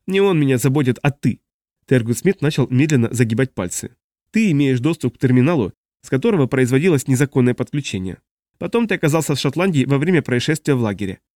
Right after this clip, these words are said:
А теперь ты оказываешься там и тогда, где и когда исчезает человек. Мне это не нравится». «Совпадением, ты сам сказал». «Ну нет, я не верю в совпадения. Ты замешан в преступлениях против безопасности».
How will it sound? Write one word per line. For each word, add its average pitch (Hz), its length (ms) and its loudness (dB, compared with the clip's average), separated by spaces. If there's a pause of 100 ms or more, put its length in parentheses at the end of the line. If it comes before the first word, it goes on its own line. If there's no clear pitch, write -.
(140)
А 127 120 0
теперь 135 280 0
ты 139 120 -4
оказываешься 131 640 0
там 131 220 2
и 127 40 4
тогда, 131 400 -2 (260)
где 123 200 2
и 135 100 -4
когда 139 340 0
исчезает 135 560 0
человек. 135 480 -2 (280)
Мне 127 240 2
это 123 120 0
не 131 100 4
нравится». 123 520 -4 (420)
«Совпадением, 117 600 -2
ты - 140 -6
сам 117 200 -2
сказал». 90 380 -12 (440)
«Ну 214 140 0
нет, 110 220 0 (180)
я 180 160 -2
не 196 120 -2
верю 165 200 0
в - 40 -8
совпадения. 98 600 -4 (320)
Ты 202 140 -2
замешан 165 380 0
в - 20 -8
преступлениях 139 640 -2
против 131 260 0
безопасности». 120 800 -4